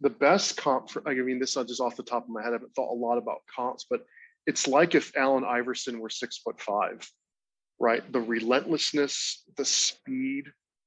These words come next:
the change of direction, and then the, the elite ability to score at three levels. He can finish, he can hit a floater,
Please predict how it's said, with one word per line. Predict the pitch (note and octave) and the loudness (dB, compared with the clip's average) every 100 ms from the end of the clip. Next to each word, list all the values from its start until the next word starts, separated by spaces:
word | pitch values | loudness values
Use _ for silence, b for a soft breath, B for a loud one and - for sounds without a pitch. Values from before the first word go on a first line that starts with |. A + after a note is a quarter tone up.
| _ _ - | _ _ -10
the | |
change | A2+ - C3 C3+ C3+ | -6 -4 -2 -4 -6
of | B2 | -6
direction, | B2+ A#2+ A#2+ A#2+ - A#2+ C3 C#3+ _ _ _ _ _ A#2+ | -4 0 0 -2 -8 -8 -12 -18 _ _ _ _ _ 0
and | B2 | 4
then | B2+ A#2+ A2+ - - _ | 4 4 0 -8 -20 _
the, | D#3+ - | -10 -4
the | C#3 C3+ C#3 | -4 -2 -2
elite | B2+ C3 C3+ C#3+ D#3+ - | 0 0 2 0 -2 -6
ability | A#2 B2 B2+ A#2+ | -4 -2 -2 -2
to | A#2 A2+ | -2 -4
score | - A#2+ A#2+ A2+ | -4 -2 0 0
at | - | -4
three | - A#2 | -6 -2
levels. | A2+ A2+ G#2 G#2 - | 0 0 -2 -6 -8
He | A#2 | -8
can | G2+ G2+ - | -10 -8 -2
finish, | B2 A#2 - - b b b _ | 0 0 -2 -6 b b b _
he | - | -8
can | - B2 | -4 -2
hit | A#2 | -2
a | |
floater, | A2 - A#2+ B2 A2+ A2+ G#2+ | -8 -2 2 4 4 2 0